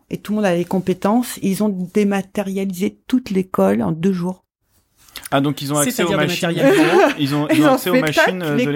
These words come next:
Speaker 2: l'école.
Speaker 1: Et en fait, ce qui se passe, c'est que grâce à Discord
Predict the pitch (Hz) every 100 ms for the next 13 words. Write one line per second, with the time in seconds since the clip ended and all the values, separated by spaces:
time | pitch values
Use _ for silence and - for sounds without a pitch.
0 | 139 135 131 131 - - - _ - 226
1 | 220 - 214 - 240 254 269 - 175 170
2 | - 220 - 220 220 254 - 202 196 190
3 | 185 156 190 185 170 170 - 196 294 170